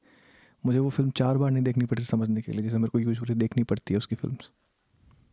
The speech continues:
But No Con-, No Country for Old Men मेरे सारे वीकनेसेस का समेशन है, in the sense कि मैं स्ट्रगल करता हूँ सिंपल कैरेक्टर्स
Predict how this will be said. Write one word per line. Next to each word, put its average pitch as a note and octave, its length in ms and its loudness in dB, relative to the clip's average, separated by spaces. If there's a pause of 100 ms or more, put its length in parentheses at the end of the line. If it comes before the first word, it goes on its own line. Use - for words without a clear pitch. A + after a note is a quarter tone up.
(2000)
But - 160 -4 (720)
No D3 60 0 (100)
Con-, D#3+ 340 0
No D#3 160 4
Country D#3+ 280 4
for E3 40 4 (100)
Old D3 160 2
Men E3 120 0 (720)
मेरे B2 440 4
सारे B2+ 520 2 (160)
वीकनेसेस B2 680 2
का A#2+ 400 0 (640)
समेशन A2 520 0
है, - 60 -4 (880)
in A#2+ 80 4
the A#2+ 160 0
sense A#2+ 200 0
कि A#2+ 260 0 (1160)
मैं B2 60 4
स्ट्रगल B2 400 2
करता A#2+ 280 0
हूँ A#2 100 4
सिंपल A2+ 360 2
कैरेक्टर्स A2 800 0